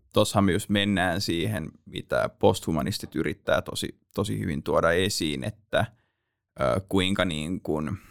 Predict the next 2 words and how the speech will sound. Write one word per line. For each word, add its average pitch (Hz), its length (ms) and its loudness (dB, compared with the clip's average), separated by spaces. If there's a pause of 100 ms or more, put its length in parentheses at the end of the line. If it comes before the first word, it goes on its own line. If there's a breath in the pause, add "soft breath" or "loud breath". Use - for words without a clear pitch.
(1040 soft breath)
ää, - 180 0 (100)
tyhjänpäiväistä 104 1160 6